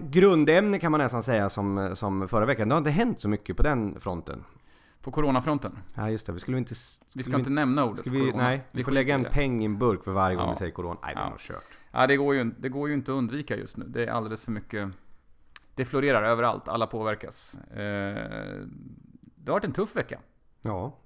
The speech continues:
Speaker 1: för många.
Speaker 2: Ja.
Speaker 1: Eh, men sen, eh, kan man ju fråga sig då om man ska, ja, ska man liksom tänka på att man inte ska prata om det här? Och det är ju också svårt att göra eftersom det påverkar alla.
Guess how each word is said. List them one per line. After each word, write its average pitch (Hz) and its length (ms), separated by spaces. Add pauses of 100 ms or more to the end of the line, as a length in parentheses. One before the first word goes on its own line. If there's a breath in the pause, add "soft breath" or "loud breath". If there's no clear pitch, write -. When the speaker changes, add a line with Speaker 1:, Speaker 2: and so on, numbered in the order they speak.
(120)
Speaker 1:
för - 200
många. 98 260 (260)
Speaker 2:
Ja. 127 280 (180)
Speaker 1:
Eh, 95 500 (440)
men 110 160
sen, 127 260
eh, 143 340
kan 151 140
man 151 60
ju 143 60
fråga 110 180
sig 104 80
då 98 80
om 92 80
man 92 120
ska, 90 280 (1000 soft breath)
ja, - 180 (100)
ska - 160
man 98 200
liksom 95 260
tänka 95 280
på 95 60
att 90 80
man 90 160
inte 120 480
ska 143 120
prata 156 260
om 147 60
det 143 60
här? 139 220
Och 113 100
det 113 60
är 117 40
ju 131 120
också 135 200
svårt 104 260
att 101 60
göra 92 160
eftersom 90 220
det 87 60
påverkar 90 400
alla. - 240